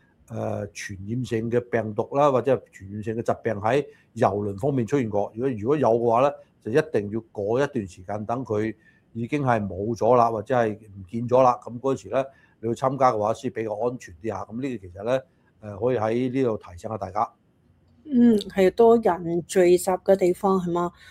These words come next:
Speaker 2: 特別係封閉呢個環境，出唔到嚟嘛。郵輪一上到海啦，好長時間你先至落，上到岸嘛。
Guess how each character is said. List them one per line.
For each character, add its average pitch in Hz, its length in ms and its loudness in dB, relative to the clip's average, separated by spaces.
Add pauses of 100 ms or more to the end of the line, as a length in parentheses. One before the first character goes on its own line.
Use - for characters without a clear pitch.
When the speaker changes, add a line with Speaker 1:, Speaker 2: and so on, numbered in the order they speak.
(140)
Speaker 2:
特 190 80 0
別 185 120 4
係 180 140 4
封 226 380 4
閉 175 220 6
呢 202 120 6
個 185 100 6
環 165 400 -2
境， 190 240 4
出 240 140 4
唔 185 100 6
到 175 100 4
嚟 208 200 8
嘛。 196 280 4 (300)
郵 170 240 6
輪 170 180 6
一 226 220 6
上 190 440 4
到 196 140 6
海 180 280 2
啦， 208 160 4
好 175 200 4
長 175 220 0
時 170 200 0
間 202 220 2
你 180 140 6
先 214 180 2
至 202 100 2
落， 170 220 4
上 170 260 0
到 196 120 4 (120)
岸 170 160 4
嘛。 190 240 4